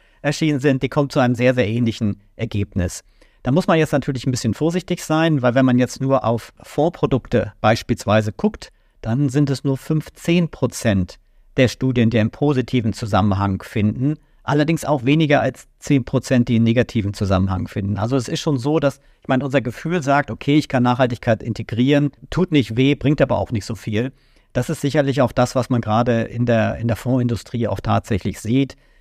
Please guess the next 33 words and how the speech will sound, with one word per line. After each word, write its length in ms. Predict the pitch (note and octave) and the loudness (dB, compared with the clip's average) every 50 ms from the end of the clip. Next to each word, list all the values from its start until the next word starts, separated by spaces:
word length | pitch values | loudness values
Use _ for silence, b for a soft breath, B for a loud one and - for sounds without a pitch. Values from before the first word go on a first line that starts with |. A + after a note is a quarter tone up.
| _ - - | _ -4 0
Je 100 | C3 D3 | 2 4
nachdem, 440 | D3 B2+ - - C3+ C#3 C#3+ B2+ A2 | 4 2 2 2 4 4 4 4 2
wie 80 | B2+ | 2
man 160 | B2+ B2+ A#2+ | 2 2 2
dann 140 | A#2+ A#2+ A2+ | 2 2 2
den 100 | A2 A2 | 0 -2
Zeitraum, 720 | G#2 - - A#2 C#3 - - - B2+ B2 B2 A#2 - - A#2+ - - - | -4 0 0 2 0 0 2 0 2 2 2 0 -4 -6 -14 -16 -10 -4
ähm, 400 | B2 A#2+ A#2 A#2 A#2 A2+ A2 G#2+ | -2 0 0 0 0 0 0 0
setzt, 460 | G#2 B2+ C3 - - - - - - | 2 2 2 2 0 -6 -16 -14 -8
kann 100 | - A#2+ | -4 0
man 140 | C3 B2+ A#2 | 0 2 2
dann 160 | B2+ A#2+ - | 2 0 0
auch 160 | - A2 - | -2 -4 -2
noch 200 | - A#2 G2+ - | -2 -2 -2 -2
positive 540 | - - C3 C#3 C#3 C3+ - C3 A#2+ A#2+ A2+ | -4 -2 0 0 0 0 0 0 0 0 -2
Effekte 720 | G#2+ - - B2+ A#2+ - - - B2 A#2+ A#2+ - A#2 B2 C3+ - | -4 -2 0 0 0 0 0 0 0 2 0 0 -4 -8 -14 -14
erzielen 420 | C#3 A2+ - - - B2+ C3 B2+ | -14 -12 -6 -2 0 2 2 2
oder 180 | A#2 A2+ A2+ G#2+ | 0 0 2 2
nicht. 320 | A2+ C3+ D3 - - - | 2 2 0 0 -2 -8
Aber 220 | A#2+ A2 B2 A2 | -2 0 0 0
wir 80 | G#2+ A2 | 0 0
sehen 200 | G2+ A2+ B2+ C#3 | 0 2 2 2
in 100 | B2 A#2 | 2 0
den 140 | A#2+ A#2 A2 | 0 0 2
meisten 340 | G#2 G#2+ B2 A#2+ - B2 A2 | 2 2 0 0 -4 -8 -8
Fällen, 400 | - - A#2+ A#2 A#2 A#2 A#2 - _ _ - _ _ _ _ - | -2 0 0 2 2 0 -2 -4 _ _ -20 _ _ _ _ -6
dass 140 | C3 A#2 | -4 -4
es 80 | B2+ A2 | -4 -4
von 120 | - B2 | -2 0
der 100 | A#2 G#2+ | 0 0
finanziellen 640 | G2 - C3 C3 B2+ B2 A#2+ - - A#2+ A#2 A#2 A2+ | 2 2 2 2 2 2 0 0 0 0 2 2 2
Seite 360 | G#2+ A2+ G#2+ A2 A2+ - B2 | 2 2 2 2 2 0 -2
erstmal, 600 | - A2+ G#2+ - - A2+ A2 G#2+ G#2+ G#2+ G#2+ G#2+ | -4 -4 -4 -2 0 0 2 2 2 2 0 -2